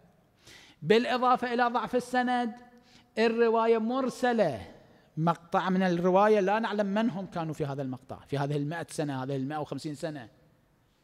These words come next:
من كان؟ لا نعلم. ناهيك عن العبارة الموجودة في الرواية، العبارة اللي ليست لطيفة جدا، ليست لطيفة، لا تتناسب مع الكعبة المشرفة.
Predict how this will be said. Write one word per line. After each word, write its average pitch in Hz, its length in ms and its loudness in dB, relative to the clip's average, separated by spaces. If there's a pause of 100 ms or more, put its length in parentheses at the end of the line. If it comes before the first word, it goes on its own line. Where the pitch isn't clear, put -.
(160)
من 208 220 4
كان؟ 175 240 -2
لا 185 100 2
نعلم. 135 340 -8 (2750)
ناهيك 214 480 4
عن 185 100 -4
العبارة 170 540 -2
الموجودة 156 480 0
في 143 120 -6
الرواية، 147 380 -8
العبارة 143 380 -10
اللي 143 220 -12 (420)
ليست 147 360 -6
لطيفة 127 360 -6
جدا، 139 320 -2
ليست 113 420 -10
لطيفة، 127 320 -14
لا 143 160 -2
تتناسب 135 640 -2
مع 117 260 -6 (540)
الكعبة 156 380 0
المشرفة. 113 680 -8